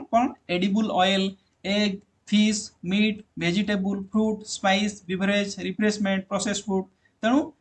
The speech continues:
ଏମାନଙ୍କର କଣ ଦରକାର? seven days recall period ରଖାଗଲା। ତେଣୁ ସେଇଠି ତମେ କଣ କରିବ? ମଡି-, mixed modified reference period, hyphen ଦେଇଦବ। ଏଠି କଣ ଦେ-, ଲେଖିବ? Same ଲେଖିବ। ଅ,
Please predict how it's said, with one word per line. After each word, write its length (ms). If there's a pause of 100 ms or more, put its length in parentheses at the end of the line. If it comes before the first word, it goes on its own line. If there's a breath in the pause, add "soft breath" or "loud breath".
(160)
ଏମାନଙ୍କର 440
କଣ 240
ଦରକାର? 240
seven 400
days 180
recall 300
period 320
ରଖାଗଲା। 360
ତେଣୁ 300
ସେଇଠି 360
ତମେ 220
କଣ 160
କରିବ? 320
ମଡି-, 340 (480)
mixed 320
modified 440
reference 420
period, 320 (120)
hyphen 340
ଦେଇଦବ। 460 (260)
ଏଠି 140
କଣ 240
ଦେ-, 100
ଲେଖିବ? 460 (260)
Same 280
ଲେଖିବ। 280 (480)
ଅ, 120